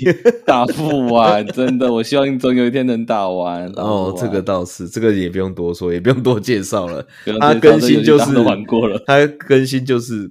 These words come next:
Speaker 2: 更高的诡异等级。
Speaker 1: 没错。诶，他好像要把一只什么，
Speaker 2: 对。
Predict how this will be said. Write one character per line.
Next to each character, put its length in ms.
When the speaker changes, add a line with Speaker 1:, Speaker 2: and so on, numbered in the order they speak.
Speaker 2:
更 440
高 340
的 160
诡 260
异 260
等 400
级。 440
Speaker 1:
没 160
错。 560
诶， 100
他 160
好 80
像 120
要 120
把 300
一 200
只 120
什 120
么， 600
Speaker 2:
对。 60